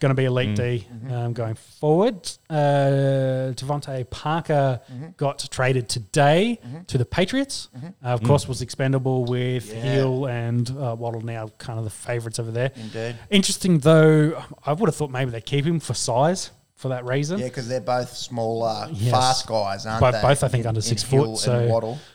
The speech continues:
Speaker 1: um, yeah, keep Parker around as your, maybe your big tall on the outside,
Speaker 3: Mm-hmm.
Speaker 1: but moving him to
Speaker 3: Parker's
Speaker 1: the pa-
Speaker 3: not that big, though, is he?
Speaker 1: six two? He's bigger than those two. That's
Speaker 3: Yeah, he
Speaker 1: definitely.
Speaker 3: definitely. Yeah,
Speaker 1: Yeah.
Speaker 3: definitely.
Speaker 1: So Parker going to the Patriots, um, they definitely needed to add some receiver help, and Parker
Speaker 3: Mm-hmm.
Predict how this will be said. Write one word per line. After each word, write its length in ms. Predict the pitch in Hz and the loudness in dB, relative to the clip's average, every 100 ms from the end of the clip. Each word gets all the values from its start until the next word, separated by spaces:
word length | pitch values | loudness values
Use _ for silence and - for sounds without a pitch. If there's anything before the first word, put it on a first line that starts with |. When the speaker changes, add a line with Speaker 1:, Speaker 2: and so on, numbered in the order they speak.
| _ | _
Speaker 1:
um, 460 | 135 123 123 123 139 | -4 0 2 0 0
yeah, 340 | 135 151 123 123 | 4 4 2 -4
keep 240 | - 127 | -6 -6
Parker 240 | 127 110 127 | -4 -4 -2
around 220 | 117 120 | -2 -2
as 180 | 113 107 | -4 -4
your, 120 | 120 110 | -6 -6
maybe 260 | 123 113 113 | -6 -6 -6
your 80 | |
big 180 | 104 113 | -6 -6
tall 260 | - 123 120 | -4 -2 -2
on 80 | 113 | -2
the 120 | 117 | -4
outside, 440 | 123 - 127 120 | -6 -2 0 0
Speaker 3:
Mm-hmm. 100 | 113 117 | -2 -8
Speaker 1:
but 140 | - _ - - - _ _ | -8 _ -20 -20 -20 _ _
moving 240 | 151 175 185 | 4 6 6
him 180 | 180 175 | 6 6
to 100 | 180 | 4
Speaker 3:
Parker's 260 | 240 170 185 | 6 4 4
Speaker 1:
the 60 | |
pa- 40 | 127 | 0
Speaker 3:
not 20 | |
that 180 | 104 - | -2 -4
big, 200 | 127 123 | -6 -6
though, 280 | 92 110 117 - _ | -8 -8 -12 -16 _
is 140 | 123 | -10
he? 200 | 131 202 226 | -6 -8 -6
Speaker 1:
six 440 | - - 147 - | -4 -4 -4 -4
two? 560 | - - 175 196 247 240 - _ _ | -4 0 0 0 -2 -4 -12 _ _
He's 140 | 143 | -2
bigger 200 | 120 180 | 2 2
than 100 | 123 | 2
those 200 | 107 131 | -2 -4
two. 80 | - | -6
That's 180 | 101 123 | -6 -4
Speaker 3:
Yeah, 60 | 151 | 0
he 160 | 170 | 0
Speaker 1:
definitely. 200 | 135 135 - 117 101 107 127 | 0 -2 -2 -6 -6 -8 -8
Speaker 3:
definitely. 40 | 113 | -4
Yeah, 180 | 113 107 | -2 -2
Speaker 1:
Yeah. 60 | |
Speaker 3:
definitely. 520 | 113 113 117 92 107 - | -2 -4 -8 -10 -12 0
Speaker 1:
So 160 | 156 | 4
Parker 300 | 147 165 170 | 6 4 4
going 220 | 151 151 | 4 4
to 40 | 147 | 6
the 140 | 143 139 | 4 2
Patriots, 720 | - 170 165 180 175 - 185 | 2 2 4 0 0 -6 -2
um, 420 | 147 139 135 139 170 | 0 2 2 0 -4
they 240 | 151 135 147 | 0 4 4
definitely 460 | 127 143 - 123 127 | 4 0 0 -2 0
needed 140 | 117 | 0
to 60 | 127 | 2
add 160 | 131 | 2
some 160 | 127 131 | 0 -2
receiver 380 | 120 - 131 113 | -2 0 0 4
help, 200 | 143 156 | 2 4
and 160 | 127 | 0
Parker 680 | 131 151 131 147 135 131 135 | 2 2 2 2 2 0 -2
Speaker 3:
Mm-hmm. 100 | - | -10